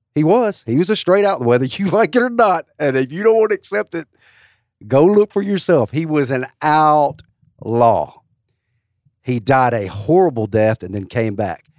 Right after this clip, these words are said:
And his followers did the same thing. So how does that exclude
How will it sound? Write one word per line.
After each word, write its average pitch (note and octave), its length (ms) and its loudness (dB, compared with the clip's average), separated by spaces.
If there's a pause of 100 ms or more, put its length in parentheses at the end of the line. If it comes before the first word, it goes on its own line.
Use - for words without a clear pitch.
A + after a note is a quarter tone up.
(140)
And A2 140 -8
his G2+ 180 -12
followers B2 560 0
did G#2 260 -4
the E2 80 -12
same G#2 380 -8
thing. F2 400 -14 (720)
So A2 180 -8
how C#3+ 280 -2
does G3+ 120 -2
that F#3 140 0
exclude C3+ 680 -6